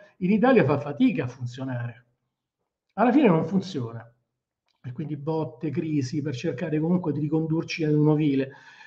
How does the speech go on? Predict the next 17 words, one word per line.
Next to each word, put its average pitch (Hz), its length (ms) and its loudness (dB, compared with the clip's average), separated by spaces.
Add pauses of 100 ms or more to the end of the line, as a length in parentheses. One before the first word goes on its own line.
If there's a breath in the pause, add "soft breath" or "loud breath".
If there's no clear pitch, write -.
Però, 254 220 12
diciamo, 185 500 8 (360 loud breath)
una 196 260 10
volta 277 800 6
i, 196 320 0
i 151 60 0
famosi 196 400 2
pentapartiti 170 840 0
ed 180 140 2
altro 147 680 -2
erano 226 320 0
fatti 285 320 0
di 175 140 -2
gente 151 840 -4 (560)
più 226 160 0
in 226 160 4
gamba, 151 840 -2